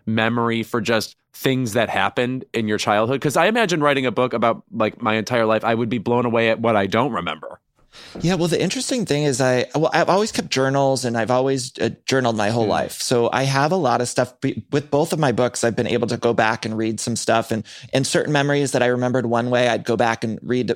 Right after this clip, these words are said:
Speaker 2: uh, uh, entries from around that time and realize, like, they went a different way. Or even talking to different people who've been involved in these stories, uh, they've been sharing information about, like, "Oh, I, I remember this happened." But the funny thing about it is, like,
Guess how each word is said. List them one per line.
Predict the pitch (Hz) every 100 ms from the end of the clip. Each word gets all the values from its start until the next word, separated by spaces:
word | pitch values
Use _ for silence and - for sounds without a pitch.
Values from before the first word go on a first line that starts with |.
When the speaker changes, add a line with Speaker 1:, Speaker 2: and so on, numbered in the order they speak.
| -
Speaker 2:
uh, | 107 - - _ _
uh, | 113 95
entries | 123 127 135 117
from | - 117 107 -
around | 117 117
that | 113 -
time | 117 110 117
and | 110 107
realize, | 113 117 110 -
like, | 117 -
they | - 110
went | 117 135
a |
different | 165 170 110
way. | 113 107 - - -
Or | -
even | 131 160 143
talking | 131 123 - 127
to | - 120
different | 127 113 -
people | 127 123 120
who've | 117
been | 107 110
involved | 101 104 107 113
in |
these | 113 110
stories, | - 120 120 123 - - - - - _
uh, | 113 110 101 - _ _ _
they've | 127 113
been | 123 113 - _ -
sharing | - 135 127 127
information | 120 135 120 120 - 120
about, | 113 78
like, | 92 -
"Oh, | 143
I, | 135 117
I | - 110
remember | 139 151 147
this | 170 -
happened." | 117 - 113 104 - - -
But |
the | 151
funny | 156 165 208 190 -
thing | - 139 131
about | 127 120 123
it | -
is, | 120 117 110
like, | 113 101